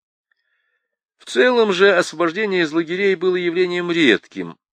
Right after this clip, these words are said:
и также редки выжившие в лагерях с ежовщины до после сталинских амнистий.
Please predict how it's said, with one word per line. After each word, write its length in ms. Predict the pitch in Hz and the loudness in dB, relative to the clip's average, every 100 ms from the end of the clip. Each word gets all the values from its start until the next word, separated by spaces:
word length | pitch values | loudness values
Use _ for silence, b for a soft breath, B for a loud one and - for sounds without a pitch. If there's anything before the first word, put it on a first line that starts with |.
| - | -14
и 100 | 110 | -12
также 420 | - - 113 120 | -4 -2 0 0
редки 480 | 120 151 143 - 135 | 2 2 0 -4 -4
выжившие 640 | 135 151 131 123 - 135 120 | -2 -2 -2 -4 -6 -6 -4
в 60 | |
лагерях 460 | 117 117 127 127 117 | -6 -2 2 2 0
с 120 | - | -8
ежовщины 840 | 120 120 104 143 135 - - 104 98 | -6 -4 -2 -2 -2 -4 -6 -6 -4
до 140 | 113 | -4
после 360 | - 110 110 101 | -4 -6 -6 -8
сталинских 720 | - 120 110 101 - 104 - | -4 -2 -2 -4 -10 -12 -6
амнистий. 580 | 113 107 98 - 101 | -6 -6 -8 -10 -18